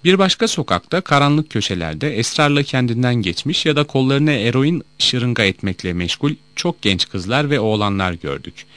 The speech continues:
Birbirlerine sarılmış vaziyette ya düş görüyorlar ya da çok belirgin biçimde olmasa da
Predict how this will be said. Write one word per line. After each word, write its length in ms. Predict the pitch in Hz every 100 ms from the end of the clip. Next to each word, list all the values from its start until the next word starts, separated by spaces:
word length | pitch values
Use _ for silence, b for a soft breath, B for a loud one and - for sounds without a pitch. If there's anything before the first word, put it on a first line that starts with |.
| B B B B
Birbirlerine 540 | 139 147 151 151 151 151
sarılmış 540 | - 131 127 131 -
vaziyette 520 | 104 87 87 85 -
ya 360 | 139 139 127 117
düş 200 | 123 -
görüyorlar 560 | - 90 85 76 90 120
ya 220 | 117 117
da 180 | 120 104
çok 280 | - 185 -
belirgin 420 | 151 143 143 151
biçimde 320 | 135 143 139
olmasa 520 | 127 143 143 - 95
da 140 | 110